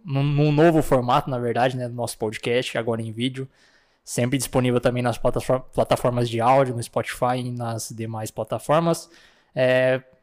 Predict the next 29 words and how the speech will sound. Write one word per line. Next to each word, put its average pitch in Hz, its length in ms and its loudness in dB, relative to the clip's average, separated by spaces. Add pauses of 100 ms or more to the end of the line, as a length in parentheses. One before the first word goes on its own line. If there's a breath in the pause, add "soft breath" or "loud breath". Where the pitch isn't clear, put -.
por 156 120 -2
favor, 156 360 6
se, - 320 -2
se - 220 -4
inscrevam 147 400 2
no 143 60 -2
nosso 139 220 -2
canal, 190 520 4
deixe 165 560 0
um 147 160 -4
curtir. 170 680 2
Se 160 220 -4 (180)
você 135 240 0
quiser 131 160 0
deixar 131 200 0
uma 131 120 -2
sugestão 127 680 -2
ou 123 100 -4
uma 123 140 -8
opinião 123 420 -6
sobre 120 300 -6
o 120 40 -8
nosso 117 300 -8
trabalho, 156 380 2
é 180 40 0
só 180 120 -4
deixar 170 240 -2
nos 165 100 -4
comentários. 180 580 -2